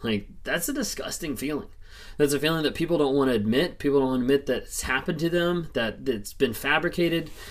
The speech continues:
And what we're looking at today is we're looking at this book, Psychopath Free.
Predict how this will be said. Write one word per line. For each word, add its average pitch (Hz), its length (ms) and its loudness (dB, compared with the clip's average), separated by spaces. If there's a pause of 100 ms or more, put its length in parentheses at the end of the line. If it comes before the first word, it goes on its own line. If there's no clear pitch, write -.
(200)
And 147 220 10
what 175 180 10
we're 214 100 12
looking 196 280 8
at 170 140 2
today 143 300 10
is 135 160 6
we're 139 100 8
looking 180 220 2
at 175 80 -2
this 147 140 2
book, 123 420 2
Psychopath 139 580 0
Free. 110 300 0